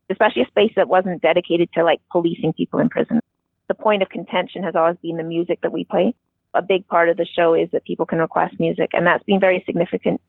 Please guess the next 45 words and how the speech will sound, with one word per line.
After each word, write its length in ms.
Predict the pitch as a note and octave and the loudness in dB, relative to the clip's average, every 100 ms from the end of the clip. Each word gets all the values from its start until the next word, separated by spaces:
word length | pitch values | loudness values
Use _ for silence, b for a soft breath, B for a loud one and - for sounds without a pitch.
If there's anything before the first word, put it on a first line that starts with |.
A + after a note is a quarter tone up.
| - | 0
to 120 | - | 4
us 160 | G3 E3+ _ | 4 0 _
because 260 | F#3 F#3+ F3+ | -2 0 0
we 100 | G3 | 0
recognize 500 | F#3 F3+ G#3+ F3 E3+ E3+ | 2 0 0 -2 0 0
that 100 | D#3+ | -2
if 140 | F3+ - | -4 0
you're 300 | F3+ E3 - _ - | 2 2 0 _ -6
in 260 | G#3+ G#3 G3+ | -4 -2 -2
prison, 440 | F#3 F3+ D#3 F3 - | -2 0 -4 -6 -8
you 160 | G#3 | 0
don't 160 | A3 G#3+ | 2 2
have 180 | G#3+ G3+ | 0 0
the 80 | G3 | -2
chance 300 | A3+ F3 - | 0 -2 -2
to 60 | F3+ | -4
request 340 | F3 F3 E3+ - | 0 0 -2 -2
anything. 400 | G3 F#3+ - D#3+ - _ | 0 0 -4 -6 -8 _
You're 140 | G#3 | -2
dependent. 640 | G3+ - - C4+ B3 F3+ - - | 0 -2 2 4 2 0 -8 -4
You 140 | G3 | 2
have 100 | G3 | 4
no 140 | G3+ F#3+ | 4 2
freedom. 460 | - G3+ E3+ D3 - _ _ _ | 0 0 0 -2 -10 _ _ _
So 260 | - G3 F#3 _ | 2 2 2 _
we 220 | G3+ A#3+ B3+ | -2 0 0
feel 200 | A#3+ G#3 | 2 2
that 140 | G3+ - | 2 0
the 120 | G3 | 0
act 260 | F#3+ - G#3 | 0 0 -2
of 80 | |
being 140 | G#3 F#3+ | 0 0
able 160 | G3+ | -2
to 40 | - | 0
say, 140 | F3+ | 0
"I 200 | - F#3+ | 4 2
want 220 | F#3 F3+ | 4 2
this 120 | G3+ - | 0 0
song," 240 | F3+ F3+ | 0 0
and 100 | E3+ | -2
having 280 | G3 F#3 F3 | -2 0 -2
it 140 | - | -2
played 220 | - F3+ - | 0 -2 -2
to 60 | A#3+ | -2
you 160 | C#4 | -2